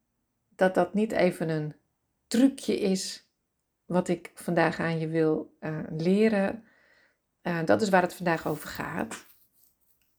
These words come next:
Als je namelijk iets wilt manifesteren in jouw leven, iets wilt creëren in jouw leven wat er nu nog niet is, is dat niet enkel simpelweg,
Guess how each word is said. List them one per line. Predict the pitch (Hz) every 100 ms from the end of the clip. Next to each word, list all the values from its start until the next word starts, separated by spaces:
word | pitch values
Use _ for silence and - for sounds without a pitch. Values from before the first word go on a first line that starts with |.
| _ _ _ _ -
Als | 240 247
je |
namelijk | 226 220 208 208 -
iets | 226 214
wilt | 220 208 202 - _ _ _ _ _ _ _ _ _
manifesteren | - 185 208 220 202 - 240 254 226
in | 196
jouw | 190 185
leven, | 185 208 233 226 -
iets | 196 196
wilt | 202 202 -
creëren | 220 233 269 233 233 220 214
in | 202 190
jouw | 180 175
leven | 175 196 226 180
wat | 175 185
er | 190 185 185 _ _ _ _ -
nu | 190 240
nog | 233 208 -
niet | 180 170 -
is, | 208 254 311 - - - _ _ _ _ _ _ _ _ _ _ _ _ _ _ _ _
is | - 233 226
dat | 190 190
niet | 202 254 -
enkel | - 220 233 226 220
simpelweg, | 226 208 208 196 208 185 175 190 - -